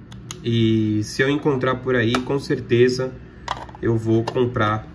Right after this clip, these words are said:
mais dela. Outra miniatura que eu me surpreendi depois que eu, que eu tirei a tinta,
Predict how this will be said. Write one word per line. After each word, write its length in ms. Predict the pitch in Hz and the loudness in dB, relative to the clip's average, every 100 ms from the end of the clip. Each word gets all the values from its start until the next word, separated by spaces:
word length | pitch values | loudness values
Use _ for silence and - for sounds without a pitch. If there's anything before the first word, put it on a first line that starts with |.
| - | -6
mais 380 | 110 110 113 110 | -2 2 0 0
dela. 360 | 110 95 95 - - - - - - - - - - - - - - - - - - - - - - - - | -2 -4 -6 -14 -20 -20 -20 -20 -14 -14 -14 -18 -20 -18 -16 -16 -20 -20 -20 -20 -20 -20 -20 -20 -20 -4 4
Outra 240 | 170 175 | 4 6
miniatura 460 | 165 165 160 156 151 | 4 4 2 0 0
que 160 | - | 2
eu 40 | 151 | 2
me 100 | 147 | 2
surpreendi 920 | 156 147 147 147 131 127 180 185 - | -2 -2 -2 -2 0 2 2 0 -4
depois 380 | 135 127 139 147 | -4 0 2 0
que 120 | - | 0
eu, 320 | 139 131 117 113 - - - | 2 4 2 -2 -8 -16 -2
que 80 | 131 | 0
eu 80 | |
tirei 320 | 127 127 131 127 | 0 0 2 2
a 80 | |
tinta, 540 | 123 - 156 202 208 | 0 0 2 2 0